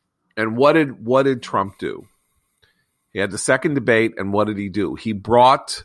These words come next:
the Clinton accusers to the second debate.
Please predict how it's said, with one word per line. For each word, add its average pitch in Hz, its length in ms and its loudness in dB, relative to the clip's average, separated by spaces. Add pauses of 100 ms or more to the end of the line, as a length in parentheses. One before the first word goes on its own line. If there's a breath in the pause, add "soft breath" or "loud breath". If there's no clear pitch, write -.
the 113 120 -6
Clinton 139 720 -4
accusers - 960 -8 (380)
to 139 180 0
the 123 100 -2
second 107 440 -4
debate. - 540 -10